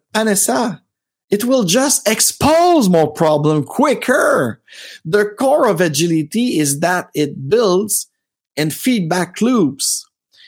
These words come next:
It's up to your team of sma-, um, sme, excuse me, uh, subject matter expert and you as a leader to learn from them and adjust from there your business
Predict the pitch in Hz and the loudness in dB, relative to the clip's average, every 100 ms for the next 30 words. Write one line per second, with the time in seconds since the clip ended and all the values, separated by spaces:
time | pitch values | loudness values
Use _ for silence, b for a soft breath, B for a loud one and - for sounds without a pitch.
0 | b _ 170 170 - - 240 294 - - | b _ -6 -4 -4 -2 -2 -2 -4 -2
1 | 190 175 175 165 - - 302 285 220 143 | 0 2 0 0 -4 -2 0 2 2 0
2 | 139 - _ - 143 151 143 - _ _ | -2 -8 _ -6 -2 0 -2 -12 _ _
3 | - - - 190 196 202 220 208 139 139 | -8 -4 -2 -2 -2 0 -2 -2 -2 -2
4 | 139 131 - - - 208 196 143 180 165 | -4 -6 -8 -4 0 2 0 -2 -2 -2
5 | 156 135 120 123 - - 190 208 202 160 | -2 -4 -6 -8 -2 0 0 0 0 0
6 | 156 156 202 - 147 139 - B B B | 2 2 0 -2 0 -2 -4 B B B
7 | - 160 180 226 302 226 156 151 165 156 | -2 0 2 2 2 2 2 2 2 2
8 | 151 208 247 B B - 202 185 196 349 | 2 0 -2 B B -2 2 2 2 0
9 | 370 285 190 - 185 170 151 139 262 294 | 0 -2 -2 -2 0 0 -2 0 0 2
10 | 202 156 - 170 175 165 151 131 247 254 | 2 0 -2 -2 0 0 -2 0 0 0
11 | 269 - 196 170 151 135 165 185 180 185 | 0 -2 0 0 0 0 0 2 2 0
12 | 185 B B - 131 147 151 143 127 135 | -2 B B -4 0 2 2 0 -2 0
13 | 175 147 156 170 170 170 - | 0 0 0 0 0 0 -2